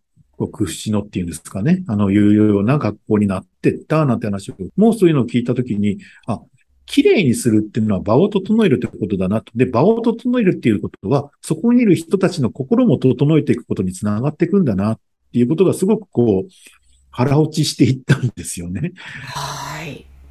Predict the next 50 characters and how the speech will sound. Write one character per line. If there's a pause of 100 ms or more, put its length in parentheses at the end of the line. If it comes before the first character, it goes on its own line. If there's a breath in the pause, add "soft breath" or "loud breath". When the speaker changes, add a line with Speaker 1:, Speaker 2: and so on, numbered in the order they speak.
(160)
Speaker 1:
で、
結
局
そ
う
や
っ
て
心
を
整
え
る
こ
と
に
よ
っ (280)
て、 (240)
や
っ
ぱ
り (300)
周
り
に
対
し
て
も (380)
優
し
く
で
き
る
よ
う
に
な
る。 (420)
ま
あ、
Speaker 2:
う
ん。
Speaker 1:
確
か
に (500)
汚 (120)
い